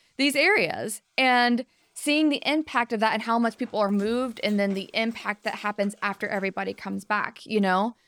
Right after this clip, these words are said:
So, yeah, I love that you, I absolutely love that you brought that up and that you've seen the impact. I mean, h-,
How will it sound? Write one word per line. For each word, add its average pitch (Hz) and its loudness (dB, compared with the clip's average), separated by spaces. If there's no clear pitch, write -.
So, 214 4
yeah, 190 4
I 240 6
love 233 4
that 214 0
you, 180 -2
I 202 0
absolutely 185 0
love 180 -4
that 202 -8
you 208 -6
brought 208 -8
that - -8
up - -4
and 233 4
that 254 4
you've 269 0
seen 311 -2
the 285 -2
impact. 240 -4
I 233 -2
mean, 247 0
h-, 254 -6